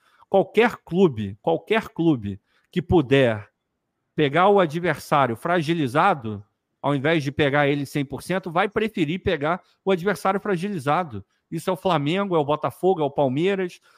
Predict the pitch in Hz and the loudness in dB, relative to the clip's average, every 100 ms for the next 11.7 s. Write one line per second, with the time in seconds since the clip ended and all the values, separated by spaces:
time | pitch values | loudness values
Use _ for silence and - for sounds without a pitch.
0 | _ - 254 233 220 220 226 214 214 185 | _ 0 2 2 -2 -2 -2 -4 -4 -8
1 | 170 180 - 226 233 208 175 190 190 202 | -8 -8 -10 -6 0 2 2 0 -6 -4
2 | 175 151 123 _ _ _ 160 180 185 190 | -2 -4 -6 _ _ _ -6 -2 0 0
3 | 143 135 190 135 147 208 175 196 180 135 | -2 -4 -4 -2 -2 -4 0 0 0 -4
4 | 143 - _ _ 151 180 180 190 143 113 | -6 -8 _ _ -12 -8 -4 -2 -4 -6
5 | 180 - 202 220 170 175 170 147 _ _ | -8 -8 -4 -2 -2 -2 -6 -8 _ _
6 | 147 143 190 - 156 180 175 135 160 180 | -6 -2 -2 -2 0 2 2 2 0 0
7 | 190 180 160 156 170 165 143 139 - 104 | -6 -8 -6 -4 -4 -2 -2 -2 -6 -12
8 | 98 _ _ _ _ 131 131 143 190 165 | -14 _ _ _ _ 0 2 4 4 4
9 | 233 240 226 196 170 135 110 - - 165 | 4 2 2 2 2 2 -2 -10 -12 -4
10 | 170 151 139 139 151 156 127 190 175 180 | -2 -2 -4 -10 -6 -4 0 0 2 -2
11 | 170 147 117 202 151 113 | -2 -8 -2 0 0 -2